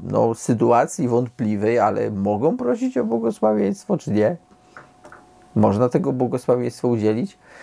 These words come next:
Myślę, że ciekawe zagadnienie. Więc słuchajcie, kochani, więc jak to jest z tym faryzeizmem? Bo wydaje mi się, że nie jest to takie proste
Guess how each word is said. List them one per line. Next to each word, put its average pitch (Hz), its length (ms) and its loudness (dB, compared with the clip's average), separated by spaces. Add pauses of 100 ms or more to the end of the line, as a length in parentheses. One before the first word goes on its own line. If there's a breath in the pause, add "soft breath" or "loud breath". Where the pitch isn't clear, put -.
(240 loud breath)
Myślę, 120 260 2
że 110 240 4 (340 loud breath)
ciekawe 117 380 2
zagadnienie. 101 640 0 (920 loud breath)
Więc 151 200 4
słuchajcie, 165 400 4
kochani, 123 440 0 (640)
więc 143 520 2 (160)
jak 160 240 2
to 175 120 0
jest 156 180 0
z - 40 -16
tym 151 180 -2
faryzeizmem? 127 800 0
Bo 110 120 2
wydaje 117 300 2
mi 110 80 -2
się, - 140 -10
że 110 160 0
nie 127 180 0
jest 135 200 2
to 113 80 -6
takie 104 260 -2
proste 123 640 2